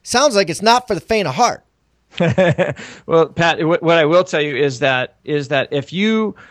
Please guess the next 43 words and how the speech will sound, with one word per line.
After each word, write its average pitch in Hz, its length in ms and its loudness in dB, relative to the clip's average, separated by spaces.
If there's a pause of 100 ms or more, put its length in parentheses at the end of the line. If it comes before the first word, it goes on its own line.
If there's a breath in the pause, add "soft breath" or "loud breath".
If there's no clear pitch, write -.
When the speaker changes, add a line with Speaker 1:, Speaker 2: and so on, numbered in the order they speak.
(220 loud breath)
Speaker 2:
it's 185 280 0
the 202 80 2
difference 233 380 0
between 185 500 0
going 180 340 2
out 165 280 2
and, 139 300 -2
and, 143 300 -4
you 143 140 -4
know, 127 240 -4
owning 180 320 4
a, 135 200 0
a 147 60 -2
McDonald's 139 1000 0
and 143 480 -2
expanding 151 600 -4
a 143 60 0
burger 151 300 0
franchise 131 480 -4
of 117 80 -8
your 127 160 -2
own, 117 240 0
right? 120 300 -4
I - 40 -10
mean, 147 160 -2
that, 160 200 0
that's 160 200 -2
effectively 156 460 -6
what 131 100 -6
it 123 60 -10
comes 131 200 -8
down 143 180 -4
to. 131 120 -6 (260 loud breath)
The 156 100 0
great 202 260 2
news 208 220 2
about 156 260 2
our 151 160 2
leader, 151 300 -4
Seth 139 260 -4
Campbell, 160 480 -2
is 139 200 -4
that 135 200 -2